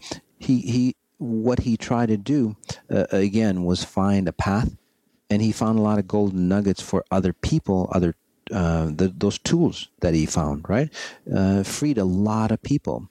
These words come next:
But still, if you don't get to the core level issues, uh, you'll still be controlled, uh, like he was,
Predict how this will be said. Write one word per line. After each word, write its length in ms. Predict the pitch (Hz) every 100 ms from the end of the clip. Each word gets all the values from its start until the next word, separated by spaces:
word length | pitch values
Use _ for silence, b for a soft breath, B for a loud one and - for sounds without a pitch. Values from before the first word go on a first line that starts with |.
| B B B -
But 140 | 117 -
still, 400 | - - 131 87
if 280 | 98 - 104
you 80 | 90
don't 300 | 110 104 -
get 140 | 104
to 80 | 98
the 100 | -
core 320 | - 110 101
level 300 | 98 90 90
issues, 640 | 107 - - 80 76 - - b b b -
uh, 280 | 80 80 78
you'll 220 | 82 95
still 320 | 95 - 113 92
be 160 | 95
controlled, 680 | - 87 - - 139 87 85 b b b _ -
uh, 240 | 107 85 82
like 220 | 78 -
he 100 | 196 180
was, 360 | 85 117 -